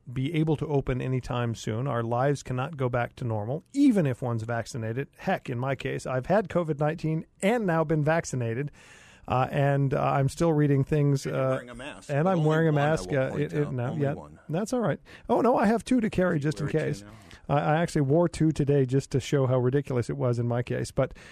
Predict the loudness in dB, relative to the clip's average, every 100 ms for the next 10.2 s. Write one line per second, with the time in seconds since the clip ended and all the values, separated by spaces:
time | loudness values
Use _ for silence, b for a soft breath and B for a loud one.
0 | B B 2 2 0 0 2 4 4 4
1 | 2 -4 0 0 0 0 2 2 2 0
2 | 2 2 0 0 4 4 2 -2 0 0
3 | -2 -2 -4 -2 0 0 -2 -8 -8 4
4 | 4 4 4 4 4 4 2 2 2 0
5 | 0 0 -2 -4 -4 -6 B B 0 4
6 | 6 6 4 2 4 4 6 6 4 4
7 | 2 2 2 2 2 2 2 4 2 2
8 | 0 -4 0 2 2 2 2 2 2 0
9 | -2 B B B 0 2 2 2 2 2
10 | 2 0